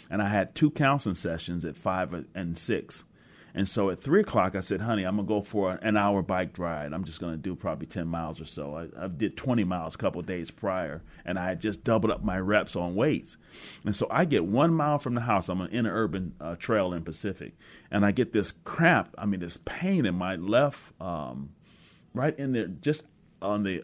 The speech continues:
uh, outside of the, the armpit. And I said, "What is that pain?" I said, "Man, maybe it's from all those weights, you know. I should just ride this out,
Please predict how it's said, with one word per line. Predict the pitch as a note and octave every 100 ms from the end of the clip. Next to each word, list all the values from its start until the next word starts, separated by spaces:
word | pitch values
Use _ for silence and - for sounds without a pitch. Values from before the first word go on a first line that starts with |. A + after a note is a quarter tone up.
| F#2
uh, | F2 D2+ -
outside | A#2 A2 - A2 G#2
of | F2+
the, | F2 E2+ -
the | F2+ F2 E2
armpit. | A2 A2+ F2 E2+ C2 - - - _ _ _ _ -
And | - G#2+
I |
said, | G#2+ G#2+
"What | F#2+ -
is | G#2+ F2
that | D#2 -
pain?" | - A#3 C#4 C#3 D#2+ - - - - -
I | -
said, | D#3 G#2 F2
"Man, | B2+ A2+
maybe | C3+ E3+
it's | B2+
from | A2 G#2+
all | A2+
those | G2+ F#2 E2+
weights, | G#2 G#3 D3+ -
you | F2
know. | F2 F#2
I | A2
should | E3+ F#2+
just | F2+
ride | G2 G2+ G2
this | G2 F2+
out, | G2 D#2+